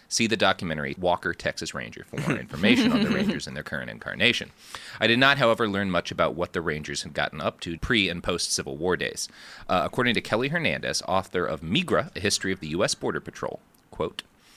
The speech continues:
Speaker 1: "They battled indigenous groups for dominance in the region, chased down runaway slaves who struck for freedom deep within Mexico, and settled scores with anyone who challenged the Anglo-American project in Texas.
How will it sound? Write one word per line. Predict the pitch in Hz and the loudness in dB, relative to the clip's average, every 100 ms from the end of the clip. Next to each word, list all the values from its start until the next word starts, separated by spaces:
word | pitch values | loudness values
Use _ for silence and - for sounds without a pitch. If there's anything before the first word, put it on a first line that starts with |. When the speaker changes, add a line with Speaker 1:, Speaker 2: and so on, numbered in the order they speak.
| - - - - | -20 -20 -6 2
Speaker 1:
"They | 110 | 4
battled | 98 104 139 | 6 4 2
indigenous | 135 104 104 147 - | 0 -2 -2 -4 -2
groups | 98 101 - | -2 -2 -4
for | 147 | 0
dominance | 107 73 73 69 | 2 2 0 -6
in | 73 | -6
the | 67 | -6
region, | 67 62 58 | -8 -8 -12
chased | - - 104 - | -6 -4 -2 0
down | 92 82 | 0 2
runaway | 82 127 160 | 0 0 0
slaves | - 87 80 90 | -2 0 -2 -2
who | - | -6
struck | - 78 - | -2 -4 -4
for | - | -10
freedom | - 180 139 85 | 0 0 0 -2
deep | 87 | -4
within | 82 82 76 | -4 -6 0
Mexico, | 120 - - 50 - | 0 0 -4 -6 -8
and | - | -8
settled | - 95 180 | -4 -4 -4
scores | - - 80 78 | -6 -4 -2 -4
with | 73 | -6
anyone | 78 80 87 | -6 -6 -6
who | 104 | -6
challenged | - 85 71 73 - | -4 -4 -4 -6 -10
the | - - | -10 -10
Anglo-American | 80 87 101 110 71 76 101 | -8 -4 -2 -2 -2 -2 -6
project | 92 64 - - - | -4 -4 -4 -12 -10
in | |
Texas. | - 104 - - | -2 -2 -2 -8